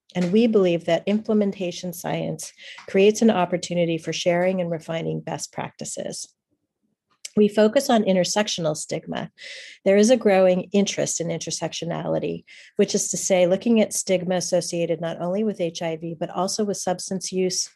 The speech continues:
mental health, demographic characteristics, and identities. But as yet, we don't have best practices to address this.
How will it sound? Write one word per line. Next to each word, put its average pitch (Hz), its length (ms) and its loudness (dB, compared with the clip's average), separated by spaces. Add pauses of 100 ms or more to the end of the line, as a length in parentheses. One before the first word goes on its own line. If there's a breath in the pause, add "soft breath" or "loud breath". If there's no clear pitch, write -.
mental 180 300 -4
health, 170 320 -2 (400 loud breath)
demographic 185 560 0
characteristics, 170 840 -6
and 165 100 -4
identities. 156 800 -4 (600 loud breath)
But 196 140 4
as 180 160 2
yet, 196 240 2
we 185 100 0
don't 170 280 0
have 160 200 -4
best 156 240 -4
practices 156 520 -8
to 156 160 0
address 190 400 0
this. - 440 -8